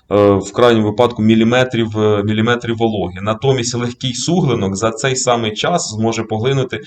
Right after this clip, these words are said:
сто п'ятдесят, сто шістдесят міліметрів, е, вологи. Тобто поглинальна здатність. Е, це те, про що ми вже говорили, що через, за годину на піщаному ґрунті там при двадцяти п'яти міліметрах калюж не буде,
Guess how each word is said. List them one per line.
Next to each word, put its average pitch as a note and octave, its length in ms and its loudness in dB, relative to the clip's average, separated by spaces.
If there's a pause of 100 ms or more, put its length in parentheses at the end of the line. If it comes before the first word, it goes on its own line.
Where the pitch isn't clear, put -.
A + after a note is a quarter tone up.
(240)
сто - 220 0
п'ятдесят, A#2 460 4
сто G#2+ 140 -4
шістдесят G#2 480 0
міліметрів, G#2 680 0
е, G2 320 2 (180)
вологи. G#2+ 420 2 (180)
Тобто G2 240 -8
поглинальна A#2+ 640 2
здатність. G#2+ 640 -2 (460)
Е, G2+ 160 6
це A2 140 0
те, D3 140 2
про C#3 160 -2
що A#2+ 140 0
ми A#2 80 6
вже A2+ 140 2
говорили, G#2 440 2
що G2 140 -12
через, G#2 280 -2
за G2+ 300 0
годину A#2 380 0
на G#2+ 160 0
піщаному G#2+ 560 -2
ґрунті G#2 400 -4
там G2 240 -6
при G#2+ 140 -4
двадцяти G2+ 360 -6
п'яти G2+ 220 -8
міліметрах G2+ 460 -6
калюж G#2+ 320 -6
не B2+ 100 -2
буде, E3 360 0